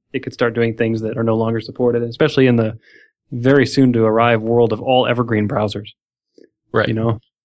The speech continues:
Speaker 2: And in that vein, I mean, you really have to look at, take a Durandal or something,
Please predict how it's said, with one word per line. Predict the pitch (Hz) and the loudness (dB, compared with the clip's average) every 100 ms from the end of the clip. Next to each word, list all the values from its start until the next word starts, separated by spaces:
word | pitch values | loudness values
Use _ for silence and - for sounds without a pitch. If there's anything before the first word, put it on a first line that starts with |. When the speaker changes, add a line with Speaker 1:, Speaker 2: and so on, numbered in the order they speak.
| _ _ _ _ - | _ _ _ _ -2
Speaker 2:
And | 127 | 0
in | 160 | 2
that | 175 113 | 2 2
vein, | 113 160 160 | 2 2 2
I | 104 | 2
mean, | 104 | 2
you | 101 | 4
really | 110 113 | 4 4
have | 110 | 2
to | 107 | 0
look | 104 107 110 | 0 0 0
at, | 101 - _ _ _ - - | -2 -2 _ _ _ -20 -14
take | - 117 | -6 -4
a | 120 | -2
Durandal | 101 107 101 113 123 104 98 | -2 -2 0 0 0 0 -2
or | 95 | -4
something, | 90 104 92 101 117 | -4 -4 -4 -4 -4